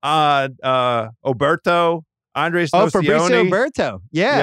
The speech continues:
Speaker 1: Yep.
Speaker 2: Oh,
Speaker 1: That
Speaker 2: Nocioni. I like him.
Speaker 1: Nocioni, yeah.
Speaker 2: Yeah, that
Speaker 1: Delfino,
Speaker 2: team was
Speaker 1: Carlos
Speaker 2: good.
Speaker 1: Delfino. They were good.
Speaker 2: All right, so then that hurts the Slovenia bet because then the blueprint is you need five, five N B A type guys. 'Cause that's what Spain had. Spain really could have won in oh eight or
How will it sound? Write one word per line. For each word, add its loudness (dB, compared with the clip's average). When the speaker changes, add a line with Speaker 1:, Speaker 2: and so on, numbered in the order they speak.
Speaker 1:
Yep. -8
Speaker 2:
Oh, -2
Speaker 1:
That 0
Speaker 2:
Nocioni. -2
I -2
like -2
him. 2
Speaker 1:
Nocioni, 0
yeah. -8
Speaker 2:
Yeah, -2
that -12
Speaker 1:
Delfino, 0
Speaker 2:
team 0
was -2
Speaker 1:
Carlos 2
Speaker 2:
good. -2
Speaker 1:
Delfino. -2
They -2
were -2
good. -4
Speaker 2:
All 0
right, -2
so -2
then -2
that 0
hurts -4
the -2
Slovenia -4
bet -4
because -6
then -2
the 0
blueprint -2
is -6
you -8
need -4
five, -2
five -2
N -4
B -4
A -2
type -8
guys. -10
'Cause -2
that's -2
what -4
Spain -4
had. -4
Spain -4
really -2
could -4
have -6
won -2
in -4
oh -2
eight -2
or -2